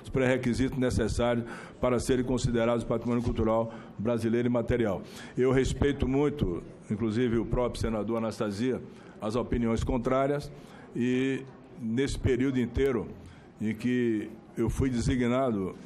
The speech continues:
para ser o, o relator dessa matéria, eu tenho o meu Facebook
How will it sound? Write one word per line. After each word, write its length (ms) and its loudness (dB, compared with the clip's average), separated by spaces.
para 160 0
ser 280 2
o, 300 0
o 120 -4
relator 560 0
dessa 260 -2
matéria, 560 0
eu 420 0
tenho 220 0
o 20 2
meu 200 2
Facebook 680 0